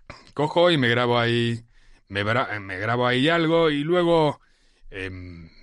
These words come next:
y luego lo pongo po-, por escrito y tal, pero esa es el, el peor, es el peor, la peor parte, ¿eh?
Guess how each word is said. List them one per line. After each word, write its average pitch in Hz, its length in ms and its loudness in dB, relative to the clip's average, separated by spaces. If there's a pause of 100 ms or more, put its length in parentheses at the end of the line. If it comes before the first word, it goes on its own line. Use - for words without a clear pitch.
(140)
y 95 160 -14
luego 95 180 -2
lo 87 120 -6
pongo 87 260 -12
po-, - 320 -16
por 85 180 -14
escrito 127 760 -2
y 107 120 -4
tal, 123 320 -4
pero 123 240 -4
esa 151 220 -2
es 147 160 -2
el, 104 200 -8
el 95 200 -6
peor, 107 420 -2 (560)
es - 220 -2
el 131 180 0
peor, 110 800 0
la 98 160 -6
peor 101 180 -6
parte, 95 400 -6
¿eh? - 140 -10